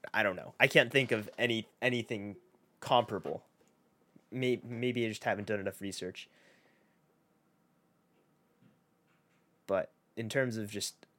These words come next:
complete massacres of, uh, of other baseball teams, that's about as good as it gets. And he, of course, didn't get to pitch after his last no-hitter in, what was it, like, the semifinals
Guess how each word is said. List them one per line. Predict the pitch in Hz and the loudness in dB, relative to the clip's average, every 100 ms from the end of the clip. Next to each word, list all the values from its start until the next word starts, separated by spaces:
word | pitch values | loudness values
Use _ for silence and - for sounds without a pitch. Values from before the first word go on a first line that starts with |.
| - | -16
complete | - 107 - 127 104 | -10 -10 -4 -4 -2
massacres | 110 104 104 110 92 85 90 - _ _ _ _ _ _ - - | 0 0 -2 -6 -8 -8 -10 -14 _ _ _ _ _ _ -20 -6
of, | 101 95 87 | -2 -2 -2
uh, | 87 85 - | -2 0 -4
of | 101 | -4
other | 104 95 | -2 0
baseball | 92 113 - | -2 -2 -4
teams, | 90 87 82 104 - _ | -4 -6 -10 -12 -16 _
that's | 101 92 | -6 -4
about | - 95 | -2 -2
as | 92 | -2
good | - | -6
as | 101 | -6
it | 104 | 0
gets. | 165 127 - - _ | 0 0 -6 -12 _
And | 107 101 101 107 | -4 -2 -4 -6
he, | 123 113 107 107 110 123 | -4 -2 -2 -2 -2 -6
of | 104 - | -14 -2
course, | 156 175 170 - - _ _ _ _ _ | 4 4 4 -4 -14 _ _ _ _ _
didn't | 127 117 | -4 -2
get | 123 | -2
to | - | -4
pitch | - - 98 - - | -4 -4 -2 -8 0
after | 110 113 - 117 101 | 2 2 0 0 0
his | 107 98 98 - - _ | 0 -4 -6 -14 -20 _
last | 117 139 139 - | 6 6 6 -2
no-hitter | 113 104 101 101 101 135 _ _ _ _ _ _ - | 2 2 2 0 0 0 _ _ _ _ _ _ -4
in, | 110 101 98 | -2 -2 2
what | 117 | 2
was | 104 | 2
it, | 104 | -2
like, | 95 | -4
the | - | -4
semifinals | - 107 107 104 110 110 117 123 - | -4 -2 -2 0 2 2 0 -2 -8